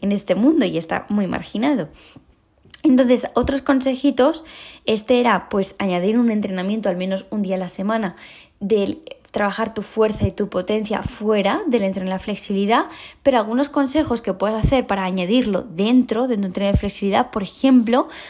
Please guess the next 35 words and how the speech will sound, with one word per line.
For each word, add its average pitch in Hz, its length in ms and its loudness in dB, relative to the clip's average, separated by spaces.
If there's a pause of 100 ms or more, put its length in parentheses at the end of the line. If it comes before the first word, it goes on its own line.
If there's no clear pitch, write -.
(140)
uno 240 180 2
de 208 60 -2
mis 190 160 -4
favoritos 214 440 0
son 285 300 -2 (340)
añadir 311 400 4
lanzamientos. 185 800 0 (420)
Los 254 160 4
lanzamientos 269 480 2
se 320 60 0
pueden 262 180 0
hacer 220 260 -2
sin 202 280 -2
nada, 262 220 0 (840)
se - 140 -2
pueden 233 180 4
hacer 202 380 2
con 202 200 4
lastre, 233 400 0 (120)
es - 100 -6
decir, 226 260 2
con 185 160 -4
pesas 196 360 -4
tobilleras, 185 680 -2 (800)
o 370 120 4
se 381 120 -4
pueden 294 200 2
hacer 294 200 0
con 240 240 0
bandas 208 300 2
de 185 160 0
resistencia. 170 760 -10 (1000)
Honestamente, 311 600 4
yo 285 60 4
empezaría 202 720 -2